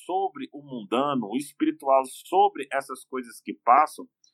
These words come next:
o cristianismo ele é muito alvo, né? E você percebe só nisso aí que a gente tá refletindo, o quanto essa questão espiritual, mídia, marxismo, tá tudo junto, né?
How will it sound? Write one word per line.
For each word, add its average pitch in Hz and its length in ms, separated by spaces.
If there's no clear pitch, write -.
o - 140
cristianismo 190 600
ele 196 120
é 208 60
muito 170 500
alvo, 95 320
né? 120 140
E 208 320
você 185 300
percebe 151 520
só - 260
nisso 196 260
aí 151 100
que 147 100
a 143 60
gente 139 220
tá 123 120
refletindo, 120 760
o 202 180
quanto 233 320
essa 185 160
questão 156 400
espiritual, 131 1000
mídia, 127 480
marxismo, 127 840
tá 156 180
tudo 233 380
junto, 165 400
né? - 160